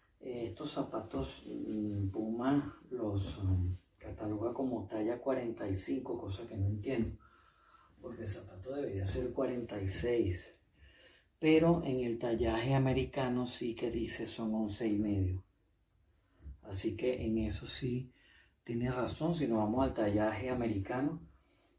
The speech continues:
los zapatos son true, true size, son fiel a la talla. No tendrías problema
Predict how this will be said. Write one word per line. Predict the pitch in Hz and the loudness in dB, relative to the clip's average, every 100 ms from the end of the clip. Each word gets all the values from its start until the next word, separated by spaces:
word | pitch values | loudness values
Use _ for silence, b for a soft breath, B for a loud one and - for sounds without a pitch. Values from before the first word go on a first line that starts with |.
| _ | _
los | - 98 | -8 -6
zapatos | - 113 117 - | -4 -4 -4 -4
son | 123 117 | -2 -4
true, | 123 120 | -4 -2
true | 349 - | -2 -2
size, | 139 147 | -2 -2
son | - 120 95 | -2 -6 -4
fiel | 113 113 | 0 2
a | 113 | 2
la | 107 | 0
talla. | - 139 147 160 156 - - - _ _ _ b b _ | 0 2 2 0 -4 -14 -20 -20 _ _ _ b b _
No | 117 113 | -10 -10
tendrías | - 127 127 127 | -6 -2 -2 -2
problema | - 120 113 117 117 135 143 | 0 2 4 4 2 -2 -4